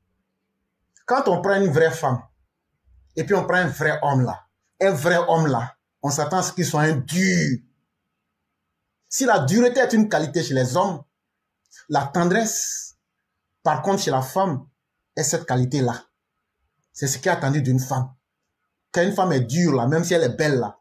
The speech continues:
ce qui n'intéresse personne. Or, il se trouve que, à la tête de la Côte d'Ivoire, c'était Simon Templa avec Seplou qui était au pouvoir.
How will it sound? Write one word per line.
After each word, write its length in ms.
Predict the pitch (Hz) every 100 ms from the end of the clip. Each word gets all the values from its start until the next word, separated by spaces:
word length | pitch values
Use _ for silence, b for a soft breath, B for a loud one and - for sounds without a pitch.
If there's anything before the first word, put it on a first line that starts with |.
| _
ce 80 | -
qui 100 | 170
n'intéresse 400 | 170 175 180 170
personne. 420 | 185 143 - 156 - _ _ _ _ _ _ _ _ _ _ _ _ _ _ b b b
Or, 160 | 214 254
il 60 | 233
se 80 |
trouve 360 | 208 208 311 220
que, 380 | 175 139 120 - _ _ _ _
à 80 | 180
la 120 | 180
tête 200 | 180 226
de 80 | 156
la 120 | 135
Côte 200 | 135 160
d'Ivoire, 560 | 139 165 214 208 - _ _ _ _ _ _ _ _ _ _ _ _
c'était 440 | - 214 202 254 240
Simon 680 | - - 226 214 240 226 - _ _ _ _ _ _ _ _ _ _ _ _ _ _ _ _ _ _ _ _ _
Templa 540 | 226 202 214 247 262 - - _ _ _ _ _ _ _ _ _ _ _ _ -
avec 380 | 190 202 220
Seplou 480 | - - 196 254 285
qui 120 | -
était 140 | 170 185
au 160 | 175
pouvoir. 540 | - 160 151 139 -